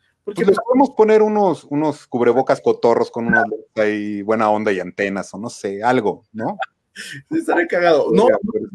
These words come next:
Speaker 1: no se enteren de quién es, va a contar una historia. Y a
Speaker 2: Sí.
Speaker 1: ver cómo la cacha.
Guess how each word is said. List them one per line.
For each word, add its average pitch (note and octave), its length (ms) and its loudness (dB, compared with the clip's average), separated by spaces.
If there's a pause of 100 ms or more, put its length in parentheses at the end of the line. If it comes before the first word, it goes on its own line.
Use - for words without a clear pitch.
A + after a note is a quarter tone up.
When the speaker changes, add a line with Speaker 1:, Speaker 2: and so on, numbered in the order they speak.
(160)
Speaker 1:
no - 60 0
se C#4 80 2
enteren A#3 440 2
de F3+ 160 0
quién G3+ 200 0
es, B3 260 -4 (280)
va F3+ 60 6
a F#3+ 60 -2
contar G3 320 2
una F3 120 -4
historia. C3+ 420 -4 (300)
Y C3+ 80 -4
a C3+ 40 2
Speaker 2:
Sí. C3+ 60 4
Speaker 1:
ver G2 120 2
cómo - 160 -8 (100)
la - 80 -2
cacha. - 160 -10